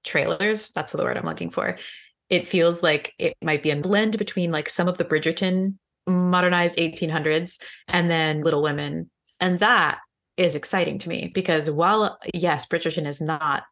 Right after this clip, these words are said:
<laughs> a cinematic masterpiece by any means, it's fun in many ways. At least the first season was. Uh, and Little Women, I love. It just, I'm, I hope it's good. I'm very excited. I hope it's something that I can, like, easily binge.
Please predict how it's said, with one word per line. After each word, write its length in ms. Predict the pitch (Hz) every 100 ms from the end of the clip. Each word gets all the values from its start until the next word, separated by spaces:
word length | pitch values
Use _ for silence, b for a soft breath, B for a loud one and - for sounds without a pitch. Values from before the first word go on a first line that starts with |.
| _
<laughs> 160 | _
a 360 | 190 202 190 285
cinematic 600 | 285 214 196 196 214 214
masterpiece 500 | 190 240 208 190 185
by 120 | 156
any 140 | 160
means, 260 | 180 156 -
it's 200 | - 262
fun 360 | - 294 170 -
in 160 | 180 180
many 200 | 170 147
ways. 240 | 110 - B B -
At 60 |
least 140 | 180 202
the 60 |
first 200 | 175 143
season 220 | - - -
was. 200 | - - B B B B -
Uh, 560 | 180 175 165 156 - -
and 400 | - 170 160 156 -
Little 220 | 180 160
Women, 440 | 190 220 160 151 -
I 80 | 151
love. 580 | 143 185 165 185 190 - - _ _ _ _ _ _ _ _ _ _ 185
It 100 | 180
just, 320 | 196 190 - -
I'm, 380 | 175 175 175 - _ _ _
I 100 | 170
hope 240 | 170 196 196
it's 120 | 180
good. 320 | - - - _
I'm 220 | 165 170
very 240 | 170 165 165
excited. 400 | 165 160 156 151
I 80 | 151
hope 160 | 170
it's 100 | 170
something 240 | 180 165 170
that 100 | 151
I 60 |
can, 140 | 147 156
like, 160 | 147
easily 260 | 156 156 156
binge. 560 | 143 139 139 139 -